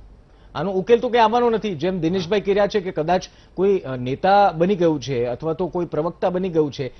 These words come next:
એની ઉપર આંગળી ચીંધવાથી સમાજના પ્રશ્નો તો ઉકેલ નહીં આવે. તો હવે આપ ઈચ્છા શું ધરાવો છો? આપની માટે ઉકેલ શું છે?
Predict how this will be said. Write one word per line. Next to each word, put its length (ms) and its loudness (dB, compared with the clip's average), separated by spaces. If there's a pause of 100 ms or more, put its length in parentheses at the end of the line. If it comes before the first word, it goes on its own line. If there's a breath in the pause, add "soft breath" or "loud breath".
(140 soft breath)
એની 160 -2
ઉપર 180 0
આંગળી 280 2
ચીંધવાથી 420 -4
સમાજના 380 -4
પ્રશ્નો 320 -6
તો 100 -4
ઉકેલ 240 -2
નહીં 180 -6
આવે. 100 -8
તો 120 -6
હવે 180 0
આપ 260 -2
ઈચ્છા 220 -4
શું 180 -6
ધરાવો 240 -2
છો? 100 -8
આપની 220 -8
માટે 200 -4
ઉકેલ 300 2
શું 200 -10
છે? 280 -20